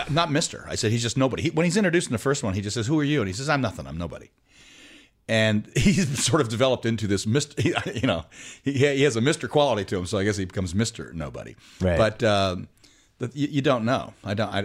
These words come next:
Speaker 1: I, and, and I think that, you know, that adds to a, uh, an interest, interest of him and with him in an entertaining way.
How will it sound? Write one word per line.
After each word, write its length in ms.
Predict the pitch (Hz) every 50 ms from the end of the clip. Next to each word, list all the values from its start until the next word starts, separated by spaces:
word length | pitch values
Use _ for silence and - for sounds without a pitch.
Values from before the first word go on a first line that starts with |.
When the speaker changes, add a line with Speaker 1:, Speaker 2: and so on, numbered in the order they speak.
| -
Speaker 1:
I, 80 | - 90 92
and, 240 | - 95 98 98 107
and 260 | 107 101 101 101 -
I 180 | - 98 95
think 240 | 92 - 139 123 113 -
that, 220 | 107 104 110 - _ _ _ _ _ _ _ _ _ - -
you 100 | - 147
know, 140 | 123 95 104
that 140 | 110 101 101
adds 260 | 101 101 104 107 -
to 280 | - - 110 98 95 95 90 90 92 95 - _ _ - - -
a, 40 |
uh, 120 | 87 92 - -
an 140 | 95 -
interest, 420 | - 107 92 87 - - - - - - - -
interest 320 | 113 - - - - -
of 160 | - 73 -
him 340 | 90 82 82 95 120 123 - - -
and 260 | 87 85 82 90 - -
with 200 | 107 104 117 107
him 220 | 87 69 78 95 -
in 100 | 87 87
an 100 | 85 82
entertaining 440 | 87 87 85 80 - 95 90 80 85
way. 220 | 95 110 - -